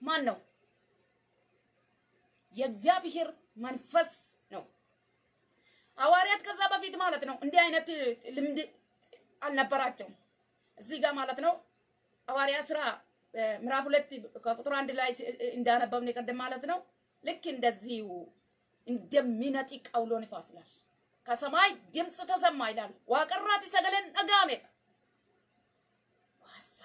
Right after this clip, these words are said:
ዳባያ። አሜን። ሃሌሉያ። ጉያን ሱን ጉያ ማሊ ቱር? ጉያ ሸንተመፋ። ጴንጤቆስጤ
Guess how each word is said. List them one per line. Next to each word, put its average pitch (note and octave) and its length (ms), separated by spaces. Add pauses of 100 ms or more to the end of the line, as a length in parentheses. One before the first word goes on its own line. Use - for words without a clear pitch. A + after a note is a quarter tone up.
(140)
ዳባያ። - 540 (580)
አሜን። D#4 300 (180)
ሃሌሉያ። B3 520 (2750)
ጉያን D#4+ 400
ሱን G4+ 160
ጉያ E4+ 260
ማሊ F4+ 240
ቱር? D#4+ 180
ጉያ C4 240
ሸንተመፋ። A#3 560 (1800)
ጴንጤቆስጤ C4 640